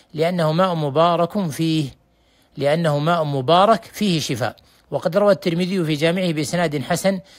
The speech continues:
عن عائشة رضي الله عنها أنها كانت تحمل من ماء زمزم وتخبر، وتخبر أن الرسول، أن رسول الله صلى الله عليه وسلم كان يحمله.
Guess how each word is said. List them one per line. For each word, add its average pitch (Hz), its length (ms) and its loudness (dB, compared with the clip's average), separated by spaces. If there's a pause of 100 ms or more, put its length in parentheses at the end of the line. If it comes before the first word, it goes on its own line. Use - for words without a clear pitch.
(280)
عن 147 160 -4
عائشة 175 480 0
رضي 151 320 0
الله 147 200 0
عنها 143 380 -2
أنها 143 240 -4
كانت 156 420 -2
تحمل 147 380 -4
من 139 100 -6
ماء 156 220 -2
زمزم 131 460 -2 (380)
وتخبر، 165 400 -2
وتخبر 151 840 -2
أن 143 160 -2
الرسول، 139 560 -4 (100)
أن 156 160 0
رسول 139 360 -2
الله 127 340 0 (320)
صلى 139 320 -2
الله 135 280 2
عليه 123 140 2
وسلم 131 440 -2
كان 135 360 0
يحمله. 117 720 -2